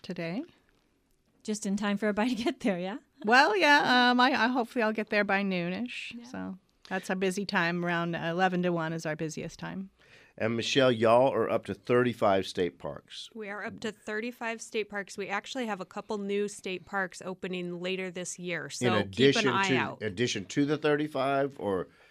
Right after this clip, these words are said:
Speaker 3: you have thirty-five, some that are not quite open yet?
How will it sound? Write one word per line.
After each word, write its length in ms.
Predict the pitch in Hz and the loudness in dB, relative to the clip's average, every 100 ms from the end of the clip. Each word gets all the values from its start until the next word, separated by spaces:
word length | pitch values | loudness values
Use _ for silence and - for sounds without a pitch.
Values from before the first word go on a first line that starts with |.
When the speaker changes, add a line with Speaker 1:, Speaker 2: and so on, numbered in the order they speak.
| _ _ | _ _
Speaker 3:
you 160 | 110 123 | 0 2
have 200 | 110 - | 2 4
thirty-five, 1700 | 135 131 120 98 - _ - _ _ _ _ 135 131 123 107 98 - - | 4 4 2 -2 -8 _ -20 _ _ _ _ 0 2 4 2 0 -4 -10
some 340 | - 131 120 | -4 0 2
that 120 | 104 101 | 2 0
are 80 | |
not 260 | 101 104 - | 0 0 -2
quite 280 | - 104 95 | -4 0 0
open 340 | 95 87 80 | 0 -2 -8
yet? 160 | 65 - | -10 -14